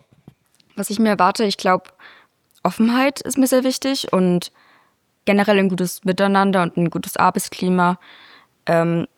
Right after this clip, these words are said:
Teamfähigkeit ist mir sehr wichtig. Ähm, und ich würde mir auch wünschen, dass mein, ähm, zukünftiger Arbeitsgeber, ähm, alle gleichberechtigt und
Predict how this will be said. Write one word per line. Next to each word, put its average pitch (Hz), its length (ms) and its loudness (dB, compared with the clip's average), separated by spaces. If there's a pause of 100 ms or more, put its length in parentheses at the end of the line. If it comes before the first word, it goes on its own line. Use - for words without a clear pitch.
Teamfähigkeit 240 580 2
ist - 80 -8
mir 220 120 -2
sehr 220 120 -2
wichtig. 226 460 -4 (760)
Ähm, 175 500 2 (300)
und 185 80 0
ich 180 100 0
würde 185 140 0
mir 190 140 4
auch - 80 -4
wünschen, 202 240 2
dass 185 120 0
mein, 180 300 2 (180)
ähm, 170 520 0 (260)
zukünftiger 196 640 0
Arbeitsgeber, 175 640 0 (140)
ähm, 165 380 0 (520)
alle 185 240 2
gleichberechtigt 202 840 0
und 170 300 0